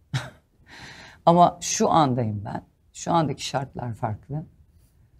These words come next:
Kişiler farklı, frekanslar farklı, istekler farklı, öncelikler farklı. Ne kadar saysam az yani. Şu ana göre değerlendirdiğimde onunla aynı çıkamaz.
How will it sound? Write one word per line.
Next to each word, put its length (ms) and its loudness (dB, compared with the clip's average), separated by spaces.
Kişiler 320 -6
farklı, 460 -8
frekanslar 640 2
farklı, 340 2
istekler 500 2
farklı, 320 -2
öncelikler 500 -2
farklı. 460 -8
Ne 100 -4
kadar 220 0
saysam 460 -4
az 260 -2
yani. 220 -10
Şu 220 0
ana 200 4
göre 400 -4
değerlendirdiğimde 960 -2
onunla 260 0
aynı 200 -2
çıkamaz. 460 -8